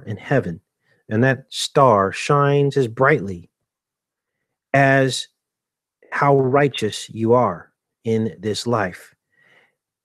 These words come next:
And I believe that these planets, be-, because they were named after these gods, that they were actually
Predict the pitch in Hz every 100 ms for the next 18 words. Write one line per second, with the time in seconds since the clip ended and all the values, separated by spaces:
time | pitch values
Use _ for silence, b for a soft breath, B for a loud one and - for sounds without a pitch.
0 | - 123 131 135 139 135 135 131 117 120
1 | 101 - _ _ _ _ 113 131 135 -
2 | - 175 165 131 101 - - _ _ _
3 | 120 117 - _ _ 123 - 180 165 170
4 | 147 135 156 160 139 135 180 - 107 92
5 | - _ _ _ _ _ _ _ 120 117
6 | 107 - 101 135 156 110 98 95 - -
7 | _ _ _ _ _ _ _ _ _ 127
8 | 117 139 135 123 127 127 - 110 101 95